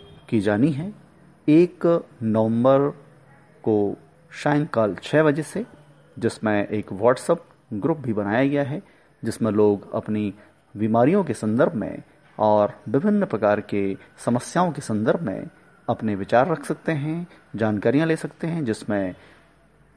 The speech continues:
अलग-अलग तरह के चिकित्सक, विशेषज्ञ जुड़े हुए हैं और इसमें विभिन्न प्रकार की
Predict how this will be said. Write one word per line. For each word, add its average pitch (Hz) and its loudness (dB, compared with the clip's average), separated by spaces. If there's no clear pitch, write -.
अलग-अलग 175 4
तरह 110 6
के 101 0
चिकित्सक, - -2
विशेषज्ञ 180 2
जुड़े 120 6
हुए 151 4
हैं 147 -4
और 101 2
इसमें 156 0
विभिन्न 135 0
प्रकार 107 2
की 104 -4